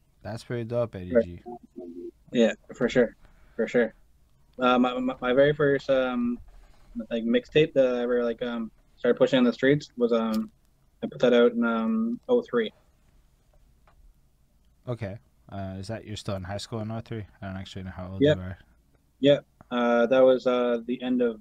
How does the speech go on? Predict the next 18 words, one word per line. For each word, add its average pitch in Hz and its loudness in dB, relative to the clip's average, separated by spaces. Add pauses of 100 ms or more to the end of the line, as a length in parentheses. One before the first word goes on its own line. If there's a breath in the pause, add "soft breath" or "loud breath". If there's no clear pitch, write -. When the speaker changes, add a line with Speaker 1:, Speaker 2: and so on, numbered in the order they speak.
(120)
Speaker 2:
my 117 -8
high 113 -6
school. 110 -4
That 110 0
was, 113 -6
like, 110 -4 (400)
I 117 -8
was 113 -6
just, 110 -6
like, 104 -4
eighteen. 113 -8 (1160)
Speaker 1:
So - -16
you 123 -6
were 170 -4
doing 131 -6
the 104 -10
street - -6
mixtape 147 -6